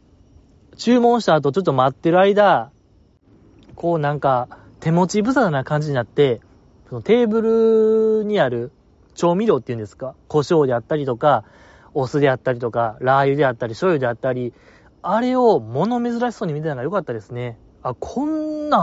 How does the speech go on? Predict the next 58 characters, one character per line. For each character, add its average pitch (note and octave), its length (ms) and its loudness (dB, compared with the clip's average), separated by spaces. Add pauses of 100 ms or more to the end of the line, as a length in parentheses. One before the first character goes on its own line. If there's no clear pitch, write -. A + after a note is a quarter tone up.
あ D3+ 60 0
ん E3+ 120 0
ね E3+ 60 0
や、 B2+ 120 -4
み A#2 80 -10
た G#2 140 -10
い G2+ 40 -12
な。 G#2+ 120 -12 (520)
お C#3+ 100 2
店 C#3 240 0
で。 B2+ 220 2 (1200)
知 - 260 -6
ら G3 120 0
ん G3 240 -4
わ、 E3 160 -2
み B2+ 80 -4
た A#2+ 160 0
い A#2+ 40 -4
な A#2 120 -6
感 F#3 240 0
じ F#3+ 100 -2
で G3 80 0
ち F#3 60 -4
ょ - 20 4
っ F#3 40 2
と D3 40 -2
見 D3+ 140 0
て G3+ 80 2
た F3+ 120 4
ん D#3 100 -2
が E3 220 4 (1300)
良 E3 140 4
か E3+ 120 2
っ D#3 60 -2
た - 140 -4
で A2+ 80 -4
す - 180 -16
ね。 C#3+ 460 -6 (1400)
や F#3+ 140 4
っ - 20 -12
ぱ - 120 0
り G#3 60 4
僕 E3+ 240 -2
ら A#3+ 100 4
み G3+ 120 0
た G#3 100 4
い E3+ 60 0
な D3 120 0
下 E3+ 180 -6
々 G3 460 0
の C#3+ 160 0
も D3 140 0
の F#3+ 140 0
か D3+ 100 0
ら B2 120 0
し - 100 -20
た G#3 120 0
ら、 D3+ 200 2